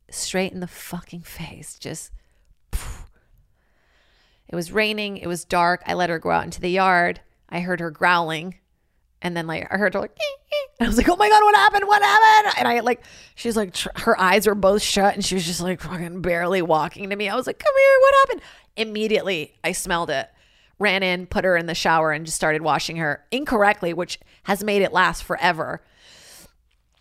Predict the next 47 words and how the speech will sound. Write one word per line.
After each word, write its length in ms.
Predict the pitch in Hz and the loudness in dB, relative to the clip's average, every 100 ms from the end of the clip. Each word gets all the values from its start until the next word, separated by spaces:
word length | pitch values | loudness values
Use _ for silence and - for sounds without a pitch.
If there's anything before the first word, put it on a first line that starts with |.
| - - | -12 -2
And 80 | 202 | 0
I 40 | |
was 100 | 202 | 0
so 220 | - 202 | 0 2
mad 200 | 196 190 | 4 2
at 40 | 175 | 2
my 100 | 180 | 0
boyfriend 340 | 165 165 175 | -2 -2 -4
'cause 100 | 185 | -2
he 60 | 180 | -2
was, 80 | |
like, 100 | 170 | -2
a 40 | 170 | -2
little 180 | 175 170 | -2 -2
bit 160 | - | 0
tipsy 280 | - - 196 | 0 0 0
and 80 | 160 | 0
I 60 | |
was 80 | 170 | 0
like, 160 | 190 - | -2 0
"Give 140 | 330 | 0
me 80 | 381 | 2
a 60 | 359 | 2
snack." 360 | 370 370 294 | 4 2 2
And 80 | 226 | 0
he 80 | 233 | 0
was 80 | 233 | 0
like, 140 | 226 | -2
"For 140 | - | 0
you 180 | 240 302 | 4 4
or 80 | 294 | 4
for 160 | - 240 | 4 4
her?" 260 | 240 190 | 6 6
I 80 | 180 | 4
was 140 | 196 | 4
like, 140 | 208 - | 0 -4
"What 380 | - - 554 - | 2 6 6 6
do 60 | |
you 180 | 605 622 - | 4 4 6
think? 580 | 605 571 554 508 - - - - _ _ _ - - - | 6 6 6 4 2 -4 -6 -16 _ _ _ -10 0 6
Why 180 | 494 | 8
would 120 | 539 - | 8 6
I 120 | 494 | 4
need 260 | - 440 | 2 2
a 60 | - | 2
snack 580 | - - - - - 294 | 0 -4 -8 -18 -10 -4
right 220 | 277 | -2